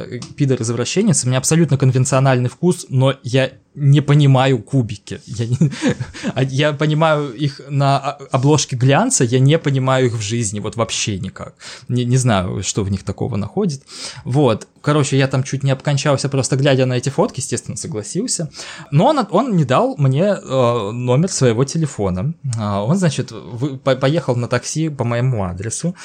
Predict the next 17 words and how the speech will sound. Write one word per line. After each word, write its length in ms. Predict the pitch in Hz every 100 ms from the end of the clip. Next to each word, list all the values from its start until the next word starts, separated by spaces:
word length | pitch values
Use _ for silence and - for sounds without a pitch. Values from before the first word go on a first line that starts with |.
| - - -
с-, 500 | - - 135 127 123
сказал, 420 | - 123 147 170
что 180 | - 135
мы 120 | 143
должны 260 | 135 131 123
будем 220 | 123 117
встретить, 400 | - 131 131 -
он 140 | 143
должен, 380 | 131 113 110 120
что 140 | - 143
я 100 | 156
должен 260 | 131 110
буду 180 | 113 117
его 100 | 107
встретить 420 | - 127 123 107
на 120 | 104 95
улице. 540 | 90 101 - 143 151